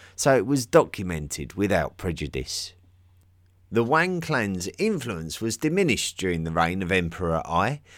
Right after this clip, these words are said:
mainly due to the fact that there were many different influential individuals at court. But there was a popular calling for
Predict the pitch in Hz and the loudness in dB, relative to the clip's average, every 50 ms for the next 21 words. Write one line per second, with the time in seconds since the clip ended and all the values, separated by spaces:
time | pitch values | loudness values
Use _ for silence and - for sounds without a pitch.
0 | - - - 123 147 180 196 202 202 165 165 185 196 202 165 - 175 156 143 - | -20 -8 -2 0 0 0 0 0 -2 0 2 2 2 2 2 0 0 -2 0 0
1 | - 110 87 - 67 87 92 90 101 110 107 107 113 113 120 135 156 165 170 170 | 2 2 2 0 -2 -6 -6 -2 -2 0 2 2 2 2 2 2 0 2 2 0
2 | 160 165 143 113 - - 110 107 - - - 131 131 127 - 147 151 139 127 104 | 0 0 0 -2 0 -2 -6 -6 -6 -4 -4 -2 -2 -2 -2 -2 0 0 0 0
3 | 95 82 - - 101 87 90 - 143 147 127 120 117 135 180 185 147 - 110 90 | 0 -2 -4 -4 -4 -4 -4 -2 0 0 0 0 0 2 2 2 2 0 -2 -2
4 | 82 80 85 87 - - - - 139 120 95 69 - - - - - _ _ - | -2 -2 -2 -2 -4 -4 -4 0 2 2 2 0 -2 -8 -16 -18 -18 _ _ -20
5 | - - - - - - _ - - 156 147 - - - - - - - - _ | -20 -20 -20 -20 -20 -20 _ 0 6 8 8 8 6 0 -10 -10 -12 -12 -20 _
6 | _ _ _ - 143 151 156 147 170 180 175 156 - - - 120 - - 143 120 | _ _ _ 6 8 8 8 8 8 6 6 4 2 -2 -6 -4 0 2 2 2
7 | 110 127 120 120 113 - - 160 156 139 113 95 85 85 85 82 - - 123 117 | 2 2 0 0 0 2 6 6 8 8 6 4 2 0 -2 -4 -4 0 4 4
8 | 113 113 | 4 4